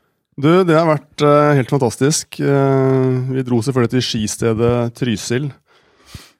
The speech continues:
Og vi har ikke sett et skipar. Det snødde mye, da. Men, eh, vi satt inne fra morgen til kveld og spilte dataspill, drepte zombier, spiste ferdig mat og drakk, eh, ting med tjue årsgrense.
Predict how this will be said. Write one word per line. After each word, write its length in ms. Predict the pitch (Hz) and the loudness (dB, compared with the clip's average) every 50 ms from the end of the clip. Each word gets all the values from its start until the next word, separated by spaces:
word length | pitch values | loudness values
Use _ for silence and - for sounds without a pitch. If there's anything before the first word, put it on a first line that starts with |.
| _ _ - | _ _ -4
Og 640 | 143 131 127 131 131 131 131 131 127 127 127 127 123 | -2 0 2 2 2 2 2 2 2 2 2 2 2
vi 80 | 131 | 0
har 60 | 127 117 | 0 0
ikke 160 | - - 123 | -2 -6 -6
sett 320 | - - 120 - _ - 131 | -6 -6 -6 -8 _ -10 -10
et 80 | - | -8
skipar. 400 | - - 113 107 - 123 131 131 139 - - | -6 -6 -6 -2 -2 -2 -2 -2 -4 -10 -12
Det 140 | - 135 127 - | -12 -12 -6 -4
snødde 240 | 160 135 107 104 | -4 -2 -2 -2
mye, 140 | 104 107 117 135 | -2 -2 -2 -2
da. 60 | 139 135 - - - - - 139 | -4 -4 -8 -12 -20 -18 -10 -6
Men, 220 | 131 131 131 131 | -4 -4 -2 -2
eh, 60 | 135 135 | 0 0
vi 80 | 151 151 | 0 -2
satt 160 | 185 180 - 185 | -2 -2 0 0
inne 160 | 151 135 139 147 | 0 0 0 0
fra 140 | 156 165 165 | 0 2 2
morgen 220 | 170 156 143 127 - | 2 2 2 0 -2
til 80 | 143 | -2
kveld 240 | - 156 165 196 214 180 170 | 0 0 0 -2 -4 -4 -4
og 140 | 165 165 - | -4 -4 -4
spilte 460 | - 165 135 - - - 131 135 135 139 139 139 139 131 | -2 -4 -4 -4 -6 -6 -2 0 0 2 2 0 0 0
dataspill, 460 | 127 117 127 123 - 147 156 165 170 165 | -2 -2 -2 -2 -2 -4 -4 -4 -6 -6
drepte 320 | 165 156 139 - 147 139 | -6 -6 -6 -4 -4 -2
zombier, 400 | - 131 117 110 120 135 151 156 139 - _ _ _ _ - - - - - - - - _ _ _ _ _ _ - | 0 0 0 0 0 0 0 -2 -6 -10 _ _ _ _ -20 -18 -18 -20 -20 -20 -20 -20 _ _ _ _ _ _ -8
spiste 240 | - 156 139 - 156 | -6 -6 -4 -2 -2
ferdig 300 | - 165 139 120 120 123 | 0 0 0 0 0 0
mat 300 | 123 135 - - - - - - | 0 -2 -2 -6 -12 -12 -8 -4
og 1120 | 131 131 127 127 131 131 131 131 131 131 131 131 131 131 127 127 127 127 123 123 123 123 120 120 | -2 0 2 2 2 2 2 2 2 2 2 2 0 0 0 0 0 0 0 -2 -2 -2 -2 -2
drakk, 160 | 120 117 - _ _ - - | -2 -2 -4 _ _ -8 -6
eh, 160 | 123 123 117 | -4 -4 -2
ting 160 | 127 113 113 | -4 -4 -2
med 160 | 113 120 - | -4 -4 -2
tjue 160 | 131 120 104 | 0 0 0
årsgrense. 380 | 98 107 104 101 - 131 131 | -2 -4 -6 -6 -4 -6 -6